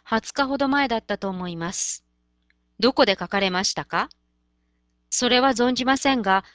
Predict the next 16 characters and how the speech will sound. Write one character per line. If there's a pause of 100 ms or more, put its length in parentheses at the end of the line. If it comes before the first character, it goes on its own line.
(260)
あ
る
晩
私
に
そ
れ
を
見
せ
て、 (440)
「も
う
こ
れ
で